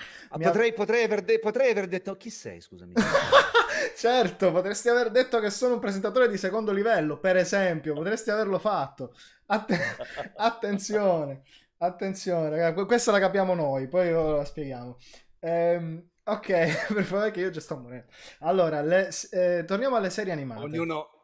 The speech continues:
Speaker 1: ognuno ha la
Speaker 2: Eh,
Speaker 1: testa che merita.
Speaker 2: esatto, ognuno ha la testa che merita, per davvero. Ehm, cartoni animati, ti ci sei trovato dentro perché essendo che a Milano ci lavorate tantissimo, davvero. Eh, forse è una delle cose che più fate, perché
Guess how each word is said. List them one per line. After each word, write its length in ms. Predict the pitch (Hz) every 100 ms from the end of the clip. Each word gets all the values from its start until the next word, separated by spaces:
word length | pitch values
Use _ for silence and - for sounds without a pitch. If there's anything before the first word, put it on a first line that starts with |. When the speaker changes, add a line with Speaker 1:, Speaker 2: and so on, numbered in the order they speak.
| 135
Speaker 1:
ognuno 400 | 135 143 147 131
ha 20 |
la 140 | 120
Speaker 2:
Eh, 100 | -
Speaker 1:
testa 220 | 117 -
che 100 | 110
merita. 420 | 101 90 80 80 156
Speaker 2:
esatto, 440 | 151 139 127 -
ognuno 160 | 147 175
ha 20 |
la 60 | 165
testa 300 | 165 165 156
che 100 | 151
merita, 360 | 151 143 131 135
per 140 | 139
davvero. 440 | 139 123 123 120 - - - _
Ehm, 680 | - 156 165 165 160 165 160 -
cartoni 320 | 196 202 269
animati, 580 | 226 175 127 127 139 143
ti 120 | 165
ci 100 | 180
sei 140 | 190
trovato 300 | 226 196 180
dentro 300 | 185 214 208 165
perché 200 | 160 147
essendo 300 | - 170 156
che 180 | 147 -
a 100 | 147
Milano 380 | 156 180 196 170
ci 140 | -
lavorate 360 | 139 151 160 147
tantissimo, 840 | 143 131 135 120 - - 123 131 -
davvero. 720 | 131 113 110 113 139 165 - - - - - - - - -
Eh, 280 | 139 135 131
forse 220 | 160 165
è 40 |
una 80 | 156
delle 140 | 139
cose 220 | 131 143 135
che 100 | 123
più 160 | 151
fate, 420 | 147 - 104 113 147
perché 340 | 156 131 117